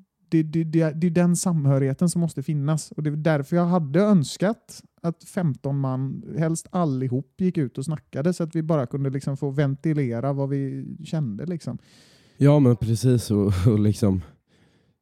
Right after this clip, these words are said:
Speaker 2: det är ju som du säger, det är ju ett mått på hur mycket folk bryr sig, hur mycket det betyder. Och, och, och där tror jag också som spelare,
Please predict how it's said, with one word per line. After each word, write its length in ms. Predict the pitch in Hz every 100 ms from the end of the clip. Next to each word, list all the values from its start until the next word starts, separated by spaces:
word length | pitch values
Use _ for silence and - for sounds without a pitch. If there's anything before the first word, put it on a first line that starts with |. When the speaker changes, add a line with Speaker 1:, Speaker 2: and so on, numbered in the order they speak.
| -
Speaker 2:
det 180 | 110 104
är 220 | 107 101
ju 180 | 120 117
som 180 | 110
du 80 | 104
säger, 280 | 98 98 101
det 80 | 104
är 60 |
ju 100 | 101
ett 80 | 110
mått 360 | 104 98 - -
på 200 | 107 92
hur 100 | 92
mycket 440 | 104 - - 104
folk 280 | 101 87 87 - -
bryr 260 | 104 95 87
sig, 180 | 117
hur 80 | 98
mycket 300 | 101 - -
det 60 | 92
betyder. 640 | 87 - 90 85 113 98 - _ _ _
Och, 140 | - - - _
och, 180 | 117 107 - -
och 140 | 110
där 180 | 95 104
tror 260 | 104 - 120
jag 80 |
också 260 | 107 - 107
som 160 | 95 98
spelare, 840 | - - 110 92 98 113 110